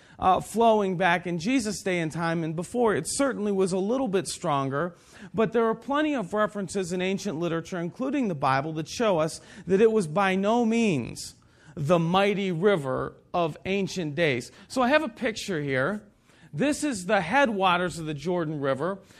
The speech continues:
What happens is up by Lebanon in central Israel, in northern central Israel, in what's now the Golan Heights, um, there, there is, uh, Mount Hermon,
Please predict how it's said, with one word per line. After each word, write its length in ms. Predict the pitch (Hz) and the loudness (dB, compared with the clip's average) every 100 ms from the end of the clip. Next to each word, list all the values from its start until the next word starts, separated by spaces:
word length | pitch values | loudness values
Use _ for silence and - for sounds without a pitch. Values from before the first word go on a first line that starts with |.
| 185 | -12
What 240 | - 214 185 | 0 2 4
happens 480 | 240 277 294 240 196 | 4 2 2 0 2
is 200 | 196 220 | 2 0
up 160 | 190 | 0
by 160 | 208 202 | 2 2
Lebanon 680 | 196 175 147 135 135 165 190 | 4 2 2 0 -2 -2 -2
in 140 | 156 | -4
central 640 | - 214 220 214 214 196 147 | -4 -2 -2 -2 0 2 2
Israel, 380 | 185 160 175 165 | 2 0 -2 -2
in 60 | - | -2
northern 480 | 180 190 220 220 226 | 2 4 4 2 0
central 440 | - 220 190 180 | 0 0 0 -2
Israel, 420 | 175 160 175 185 170 | -2 -2 -2 -2 -2
in 100 | 165 | -4
what's 200 | 160 170 | -4 -4
now 180 | 180 | -4
the 100 | 160 | -4
Golan 360 | 147 175 180 165 | -4 -4 -4 -4
Heights, 360 | 185 170 160 - - - - | -4 -6 -8 -18 -20 -18 -2
um, 420 | 185 180 180 202 | 2 4 2 0
there, 380 | 214 214 208 - | 2 2 0 -4
there 360 | 170 185 202 190 | -6 -2 0 2
is, 280 | 185 175 185 | 0 -2 -4
uh, 360 | - 160 160 | -2 -2 -2
Mount 380 | 175 185 208 - | -2 0 0 -2
Hermon, 640 | 156 190 226 190 202 240 | -6 0 2 4 2 0